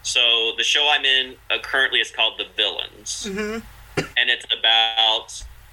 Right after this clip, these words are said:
Speaker 1: um, the evil queen, Cruella de Vil, and Ursula are living in Hollywood, and they're all trying to get redemption.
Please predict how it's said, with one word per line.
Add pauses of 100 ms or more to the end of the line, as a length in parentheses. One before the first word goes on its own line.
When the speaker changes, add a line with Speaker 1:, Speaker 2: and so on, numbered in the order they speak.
(140)
Speaker 1:
um, (760)
the (100)
evil
queen, (440)
Cruella
de
Vil,
and (100)
Ursula (240)
are (140)
living
in
Hollywood, (1120)
and
they're
all
trying
to
get
redemption.